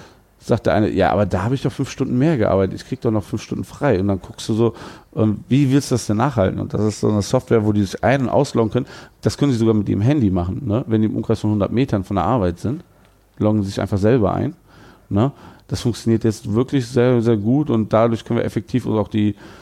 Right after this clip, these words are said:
Arbeitszeiten genau messen. Und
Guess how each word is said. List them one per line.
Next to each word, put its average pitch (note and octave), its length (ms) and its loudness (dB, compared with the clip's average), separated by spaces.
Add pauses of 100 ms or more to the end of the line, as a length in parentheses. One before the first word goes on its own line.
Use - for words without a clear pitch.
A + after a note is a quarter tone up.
(160)
Arbeitszeiten A#2 580 2
genau G2+ 240 2
messen. A#2 440 -2 (640)
Und A2 580 0